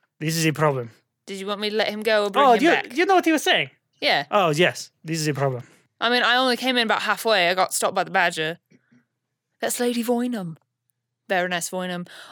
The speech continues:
Speaker 2: Also, this dance sounds fucking scary.
Speaker 1: What is hap-, why?
Speaker 2: She, like, made a big deal about how I've never done it before and she's gonna help me through it. So we should probably,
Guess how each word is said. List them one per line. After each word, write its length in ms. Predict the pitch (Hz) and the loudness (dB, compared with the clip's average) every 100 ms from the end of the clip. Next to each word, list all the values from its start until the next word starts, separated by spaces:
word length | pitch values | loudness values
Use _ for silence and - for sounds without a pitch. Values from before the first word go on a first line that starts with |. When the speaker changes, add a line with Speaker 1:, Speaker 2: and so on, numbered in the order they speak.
| - | -2
Speaker 2:
Also, 600 | 302 320 - 233 190 202 _ _ | 0 2 2 2 2 -2 _ _
this 320 | 247 349 - | 2 4 4
dance 540 | - 339 226 208 - - - - | 2 2 2 0 -2 -4 -12 -8
sounds 640 | - - 320 330 320 - | -2 2 4 4 2 -2
fucking 460 | - 320 330 320 311 | 2 0 2 2 2
scary. 720 | - - 320 269 170 135 - _ _ _ _ - | 2 4 4 4 2 0 -10 _ _ _ _ -4
Speaker 1:
What 220 | 190 226 | 0 2
is 100 | 226 | 2
hap-, 200 | 233 240 | 0 0
why? 340 | 180 185 147 - _ - | 2 2 2 -4 _ -6
Speaker 2:
She, 360 | - - 311 | 0 2 4
like, 320 | 320 330 339 | 4 2 2
made 300 | - 302 320 | 0 2 4
a 60 | 320 | 4
big 240 | 320 311 | 2 0
deal 180 | 285 311 | 2 2
about 160 | 285 247 | 4 2
how 140 | 247 | 4
I've 240 | 240 240 240 | 6 4 2
never 240 | 277 277 | 0 2
done 180 | 285 294 | 0 0
it 80 | 226 | 0
before 360 | 202 208 202 196 | -2 2 4 4
and 140 | 208 | 0
she's 140 | 247 | -4
gonna 180 | 262 262 | -2 -2
help 260 | - 294 - | 0 -2 -2
me 160 | 277 | -4
through 300 | 285 - 311 | -4 -4 0
it. 200 | 208 - _ _ _ _ _ _ _ _ _ _ _ _ | 0 0 _ _ _ _ _ _ _ _ _ _ _ _
So 340 | - 247 247 | 0 4 4
we 120 | 247 | 2
should 160 | 269 247 | -2 0
probably, 640 | 349 330 285 294 294 277 | 0 2 2 4 4 2